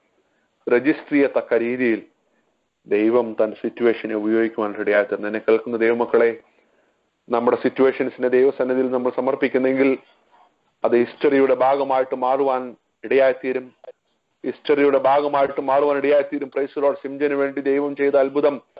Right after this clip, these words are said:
ആ ദേശത്തിന് വേണ്ടി ദൈവം ചെയ്ത രണ്ടാമത്തെ അത്ഭുതമായി മാറത്തക്ക രീതിയിൽ അതിനെ ഹിസ്റ്റോറിക്കലായിട്ട് മാറ്റുവാൻ ദൈവത്തിന് സാധിക്കും. Praise the Lord. പക്ഷെ are you ready to surrender? Are you ready to surrender? And say, "Lord,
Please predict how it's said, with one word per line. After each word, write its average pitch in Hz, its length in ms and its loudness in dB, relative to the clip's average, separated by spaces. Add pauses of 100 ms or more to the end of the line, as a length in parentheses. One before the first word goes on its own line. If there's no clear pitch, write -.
(340)
ആ 131 120 4
ദേശത്തിന് 147 520 0
വേണ്ടി 143 200 -2
ദൈവം 143 300 -2
ചെയ്ത 143 220 2
രണ്ടാമത്തെ 143 580 2
അത്ഭുതമായി 143 540 0
മാറത്തക്ക 143 560 -2
രീതിയിൽ 139 480 -2 (380)
അതിനെ 139 260 2
ഹിസ്റ്റോറിക്കലായിട്ട് 147 800 0
മാറ്റുവാൻ 143 420 -2
ദൈവത്തിന് 151 360 -2
സാധിക്കും. 151 440 0
Praise 143 500 -6
the 147 100 0
Lord. 143 140 -6 (1300)
പക്ഷെ 117 260 2
are 120 80 2
you 117 140 2
ready 123 120 -2
to 127 140 -8 (120)
surrender? 117 280 0 (640)
Are 110 80 -6
you 110 140 -2
ready 117 160 -4
to 117 100 -8 (100)
surrender? 104 280 -4 (480)
And 104 60 -14
say, 107 220 2
"Lord, 127 300 2